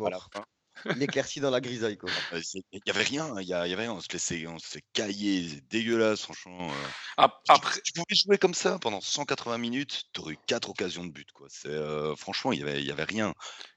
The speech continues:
Speaker 1: Peu de deuxième ballon gagné, pas de pressing,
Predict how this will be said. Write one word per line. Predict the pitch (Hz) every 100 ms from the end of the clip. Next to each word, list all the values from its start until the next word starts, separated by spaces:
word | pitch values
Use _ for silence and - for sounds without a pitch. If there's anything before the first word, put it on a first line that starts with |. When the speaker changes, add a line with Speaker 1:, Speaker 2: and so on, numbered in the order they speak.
| _
Speaker 1:
Peu | - 107
de |
deuxième | 90 113 113 101
ballon | 92 92
gagné, | 85 101 104 113 113 113 113 117 113 _ _ _
pas | -
de | -
pressing, | - 101 - - 113 113